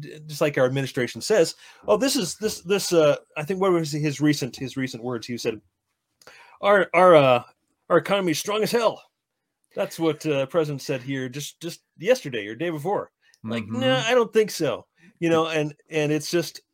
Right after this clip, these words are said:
Speaker 1: lies, lies, lies. That's, I'm just so, I listen so much, I guess, that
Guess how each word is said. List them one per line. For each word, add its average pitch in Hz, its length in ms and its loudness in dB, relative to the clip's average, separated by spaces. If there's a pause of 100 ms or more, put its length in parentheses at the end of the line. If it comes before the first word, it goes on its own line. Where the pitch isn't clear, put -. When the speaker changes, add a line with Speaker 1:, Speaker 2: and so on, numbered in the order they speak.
(240)
Speaker 1:
lies, 165 480 -2
lies, 156 340 0
lies. 110 280 -8
That's, 135 200 -12 (1400)
I'm 185 260 -2
just 175 240 -4
so, 175 480 0 (480)
I 147 60 -8
listen 156 280 -4
so 170 200 -2
much, 131 260 -4
I 123 80 -4
guess, 123 360 -6 (460)
that 123 220 -4